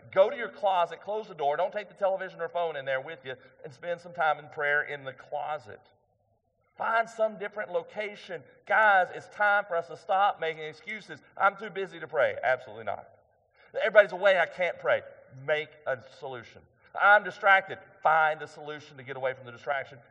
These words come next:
Guys, it's time for us to pray.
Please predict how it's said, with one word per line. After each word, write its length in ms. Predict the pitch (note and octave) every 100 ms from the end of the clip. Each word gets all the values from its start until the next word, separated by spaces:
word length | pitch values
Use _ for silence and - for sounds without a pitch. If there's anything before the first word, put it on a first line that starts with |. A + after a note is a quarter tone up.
| _
Guys, 380 | - D#3+ E3+ D#3+
it's 120 | D3+
time 440 | - F3 E3 E3 D#3+
for 220 | E3 D3+
us 640 | A#2+ A#2 A#2 - - - _ _ _ _ _ _ _
to 80 | -
pray. 280 | - F#2+